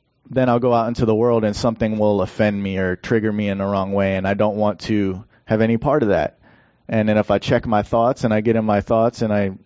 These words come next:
start wondering why that is, or if I let it get too out of hand, it can get into an unhealthy level. So these texts are very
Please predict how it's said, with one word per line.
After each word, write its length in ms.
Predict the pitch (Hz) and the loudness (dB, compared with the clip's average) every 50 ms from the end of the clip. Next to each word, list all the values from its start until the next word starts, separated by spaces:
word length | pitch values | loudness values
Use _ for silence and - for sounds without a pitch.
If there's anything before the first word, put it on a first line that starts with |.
| _ _ _ _ _ _ _ _ _ _ _ _ _ _ _ | _ _ _ _ _ _ _ _ _ _ _ _ _ _ _
start 400 | - - - 120 113 110 104 - | -14 -4 0 2 2 2 2 0
wondering 560 | 117 117 113 113 113 113 110 107 101 101 101 | 0 0 0 2 2 2 2 0 -2 -4 -6
why 300 | - 117 110 107 104 110 | -4 -2 0 2 2 2
that 180 | 107 107 104 101 | 2 2 2 2
is, 320 | 104 107 110 113 107 107 | 2 2 2 0 0 0
or 80 | 104 101 | 0 0
if 100 | 95 - | 2 0
I 60 | 98 | 0
let 160 | 101 104 107 | 2 2 2
it 80 | 107 107 | 0 0
get 160 | 107 110 - | 0 -2 -2
too 180 | - 120 117 107 | -2 0 2 2
out 120 | 104 101 | 2 2
of 100 | 101 95 | 2 0
hand, 300 | 110 104 104 110 110 104 | 0 0 0 0 0 0
it 80 | 101 98 | -2 -2
can 160 | - 110 107 | -4 -4 -2
get 160 | 110 107 104 | -2 -2 -2
into 260 | 107 104 - 113 107 | -4 -6 -4 -2 -2
an 80 | 98 - | -2 -2
unhealthy 500 | - 107 107 107 117 110 107 - - 101 | -4 -4 -4 0 0 0 0 0 0 0
level. 360 | 101 110 113 107 95 90 90 - - - - - - _ _ _ _ _ _ _ _ _ _ _ _ _ _ _ _ _ _ _ _ _ _ _ _ _ _ _ _ - | 2 2 0 0 -2 -6 -8 -8 -12 -14 -16 -18 -20 _ _ _ _ _ _ _ _ _ _ _ _ _ _ _ _ _ _ _ _ _ _ _ _ _ _ _ _ -6
So 420 | - - 113 107 101 98 92 - _ _ | 0 4 6 6 6 4 2 -2 _ _
these 320 | 117 113 127 135 135 - - | 0 2 4 4 4 2 2
texts 680 | - 151 127 131 - - - - - - - - - - _ _ _ _ _ _ - _ _ _ _ _ _ _ | 2 2 2 2 0 -4 -6 -6 -6 -8 -10 -10 -12 -14 _ _ _ _ _ _ -20 _ _ _ _ _ _ _
are 640 | - 120 117 113 113 107 104 101 92 92 101 - - _ _ _ _ _ _ _ _ _ _ _ _ _ _ _ _ _ _ _ _ _ _ _ _ _ _ _ _ _ _ _ _ _ _ _ _ _ _ _ _ _ _ _ _ _ _ _ _ _ _ _ _ _ _ _ _ _ _ _ _ _ _ _ _ _ _ _ _ | -2 0 2 2 2 2 2 2 0 -2 -6 -10 -16 _ _ _ _ _ _ _ _ _ _ _ _ _ _ _ _ _ _ _ _ _ _ _ _ _ _ _ _ _ _ _ _ _ _ _ _ _ _ _ _ _ _ _ _ _ _ _ _ _ _ _ _ _ _ _ _ _ _ _ _ _ _ _ _ _ _ _ _
very 920 | 117 113 117 120 131 143 143 139 135 131 127 123 117 113 104 - - - | -6 -2 0 2 2 2 2 2 2 2 2 2 0 0 -2 -4 -10 -16